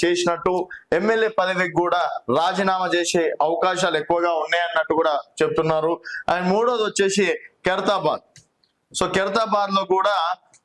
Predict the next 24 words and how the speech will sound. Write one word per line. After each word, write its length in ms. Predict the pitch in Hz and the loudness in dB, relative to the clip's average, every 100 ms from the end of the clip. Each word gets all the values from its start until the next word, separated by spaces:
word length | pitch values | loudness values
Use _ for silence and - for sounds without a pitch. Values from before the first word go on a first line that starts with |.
| - | -2
ఉప 180 | 175 208 | 0 0
ఎన్నిక 280 | 208 196 | 0 0
అనివార్యం 720 | 196 185 - 156 180 190 190 185 | 0 0 0 0 2 0 0 0
కానుంది. 400 | 170 175 190 180 | 0 0 0 0
ఎందుకంటే 420 | 180 185 185 185 | 2 0 2 0
ప్రస్తుతం 480 | - 170 170 190 180 | 0 -2 0 -2 -2
ఈ 60 | 165 | -2
కోర్టు 480 | - 190 190 139 - - - | 0 0 0 -2 -6 -6 -4
సుప్రీం 340 | 170 196 202 196 | 0 0 0 0
కోర్టులో 320 | 185 180 180 | 0 2 0
ఉంది. 400 | 175 175 185 185 - 120 127 | 0 0 0 -4 -12 -8 0
దానం 400 | 170 208 220 202 | 0 2 0 0
నాగేందర్ 600 | 190 196 196 190 190 180 | 0 0 -2 0 -2 0
కూడా 200 | 190 185 | 0 2
మంత్రి 320 | - - 185 | 0 -2 -2
పదవి 280 | 185 185 160 | -2 0 0
అడుగుతున్నాడు 520 | 160 170 175 175 160 | 0 0 0 0 2
కాబట్టి, 520 | 160 160 170 190 202 - - - | 2 0 0 -2 -4 -10 -8 -4
so 140 | 175 | 0
బీఆర్ఎస్ 460 | 185 202 214 214 202 | 2 2 2 0 -2
నుంచి 300 | 196 185 185 | -2 0 0
గెలిచి 240 | 202 220 | 0 0
మూడు 220 | 190 190 | 2 0
నెలల 220 | 185 185 | 2 0